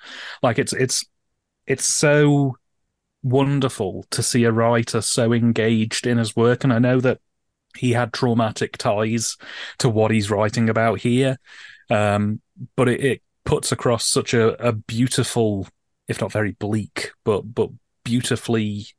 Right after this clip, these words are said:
sculpted message ultimately in terms of what he's trying to put across. And I think, um, some aspects of the time it was produced do date it a little bit,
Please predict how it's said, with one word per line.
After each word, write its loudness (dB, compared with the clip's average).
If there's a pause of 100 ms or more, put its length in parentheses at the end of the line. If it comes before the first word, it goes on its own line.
(140)
sculpted -2
message -4
ultimately -4
in -8
terms -2
of -4 (640)
what 2
he's 0
trying 0
to -6
put -2
across. 0
And 2
I 4
think, 0 (120)
um, 0 (560)
some 2
aspects 0
of -2
the 2
time 2
it -2
was -4
produced -4 (440)
do -2 (100)
date 0
it -6
a -2
little -4
bit, -2